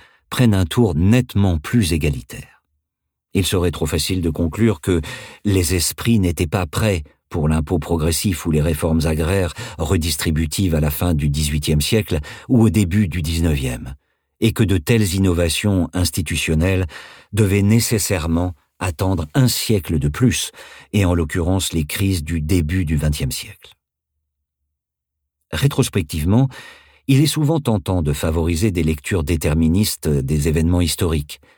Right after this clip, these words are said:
et en l'espèce, de conclure que la Révolution française, bourgeoise de bout en bout,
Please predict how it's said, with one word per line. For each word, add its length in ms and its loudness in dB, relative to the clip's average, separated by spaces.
et 120 4
en 80 2
l'espèce, 520 2
de 120 4
conclure 380 2
que 100 2
la 100 4
Révolution 520 0
française, 720 0
bourgeoise 680 2
de 100 -2
bout 220 -4
en 100 2
bout, 220 2